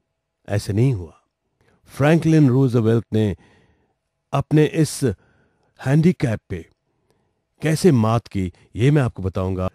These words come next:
हम बातें कर रहे हैं दिल से। मैं आपका दोस्त, आपका अजीज सुशील। दोस्तों, फ्रैंकलिन डी रूजवेल्ट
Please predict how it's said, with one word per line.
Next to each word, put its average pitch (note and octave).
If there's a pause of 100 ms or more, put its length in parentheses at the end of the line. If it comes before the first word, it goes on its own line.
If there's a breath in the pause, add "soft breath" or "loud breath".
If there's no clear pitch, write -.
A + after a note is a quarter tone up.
(280 soft breath)
हम F2
बातें A#2
कर B2
रहे B2+
हैं B2
दिल B2
से। A2+ (320 soft breath)
मैं D#2+
आपका F2
दोस्त, A2
आपका G#2+
अजीज G#2
सुशील। D2+ (1400)
दोस्तों, C#3+ (500)
फ्रैंकलिन E3+
डी C#3+
रूजवेल्ट B2